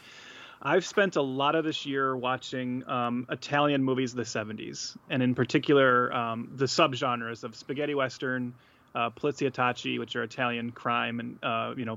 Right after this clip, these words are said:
police movies, and, um, giallos. And I'm just kinda curious, Goat. I mean, again, I think this is something that, you know, we've touched on here and there. I know you, I mean, I know you like some Argento films and stuff, but I'm just kinda curious where you fall into,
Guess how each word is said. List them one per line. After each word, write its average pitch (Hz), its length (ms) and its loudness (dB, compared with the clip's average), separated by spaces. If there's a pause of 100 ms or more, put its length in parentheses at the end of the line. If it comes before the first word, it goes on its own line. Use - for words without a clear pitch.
police 131 340 0
movies, 113 520 2 (380)
and, 113 360 2
um, 110 480 0
giallos. 120 720 0 (480)
And 160 80 4
I'm 196 60 4
just 247 160 -2
kinda 269 160 4
curious, 247 280 0
Goat. 147 220 0
I 147 60 0
mean, 151 140 -4
again, 160 180 2
I 143 40 0
think 139 120 0
this 165 160 -2
is 139 60 -10
something 147 240 -2
that, 143 80 -2
you 139 80 -2
know, 127 60 0
we've 131 140 0
touched 202 220 2
on 165 80 4
here 151 140 2
and 160 80 -2
there. 220 100 2
I 175 80 4
know 160 120 2
you, 143 180 -2
I 139 80 -2
mean, 139 100 0
I 131 100 2
know 139 100 -2
you 135 120 -2
like 127 160 -2
some 127 120 -6
Argento 131 480 0
films 120 280 -2
and 120 80 -8
stuff, 123 280 0
but 151 100 0
I'm 160 80 0
just 202 160 -4
kinda 208 160 0
curious 190 320 4
where 160 100 2
you 160 100 4
fall 151 320 2
into, 135 480 -2